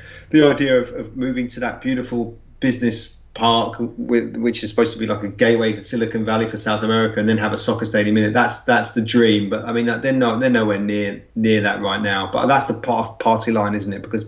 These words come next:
you know, make no, make, make no mistake, they're not gonna make much money out of being stuck in, in, in Fort, stuck. I mean, it's a, it's a brilliant, it's a great stadium and a brilliant training facility, but, you know, they're not gonna make any extra money,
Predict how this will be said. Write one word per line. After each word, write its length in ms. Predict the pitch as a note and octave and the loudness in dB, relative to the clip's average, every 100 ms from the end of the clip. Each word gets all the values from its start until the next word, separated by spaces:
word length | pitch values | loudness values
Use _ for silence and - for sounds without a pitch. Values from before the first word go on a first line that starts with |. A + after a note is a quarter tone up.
| - - | -12 -4
you 120 | B2+ | 0
know, 100 | G2+ | 4
make 220 | A2 A#2+ | 4 4
no, 160 | A2+ G#2+ | 2 0
make, 400 | G2 B2+ B2+ - | -2 0 0 0
make 160 | C#3 | -2
no 100 | B2+ | 2
mistake, 500 | A2+ G#2+ - G#2+ G#2 - - - | 2 2 2 2 0 -10 -20 -2
they're 80 | C3 | 4
not 160 | C#3+ | 4
gonna 120 | C4 - | 4 4
make 220 | B2+ B2 | 4 2
much 300 | B2+ A#2+ - | 0 -2 2
money 500 | A#2+ A#2+ A2 G#2 - _ - | 4 4 2 -2 -10 _ -8
out 160 | A2+ A2+ | -4 -4
of 60 | |
being 180 | G#2+ A2 | 0 0
stuck 400 | G#2 - G#2 - | 0 0 -2 0
in, 180 | A2 G#2 | -4 -2
in, 400 | A2 A2 G#2 G#2 - | -2 -2 -2 -6 -8
in 120 | - A2 | -4 -2
Fort, 540 | A2 A#2+ A#2 A#2 - | 2 4 4 -2 -4
stuck. 460 | - - - G2+ - | -6 -2 -4 -4 -2
I 40 | |
mean, 120 | A#2 | -2
it's 120 | A2+ | 0
a, 120 | A2 A2 | -4 -6
it's 100 | - | -4
a 60 | A2 | -4
brilliant, 380 | G#2+ B2 A2 A2 | 2 4 4 2
it's 340 | - - - | -4 -4 -6
a 40 | |
great 260 | - B2 B2+ | 0 2 2
stadium 360 | - A#2+ A2+ A2+ | 2 2 4 0
and 100 | A2+ | -2
a 40 | |
brilliant 300 | - A#2+ A2+ | -2 -4 0
training 260 | B2+ B2+ G#2 | -2 -2 -4
facility, 420 | - G#2 G2 G2+ | -8 -12 -12 -10
but, 320 | G#2 G#2+ G#2+ - - - _ - | -6 -6 -6 -16 -20 -20 _ -4
you 80 | |
know, 80 | A#2+ | 0
they're 100 | A2 | 2
not 180 | D3 C#3 | 2 2
gonna 140 | B2 | 4
make 300 | A#2+ A#2+ A2 | 4 4 2
any 180 | A2+ A2+ | 0 2
extra 300 | A2 - A#2+ | 0 0 0
money, 400 | A2 G#2+ G#2 G2+ | 2 2 0 -4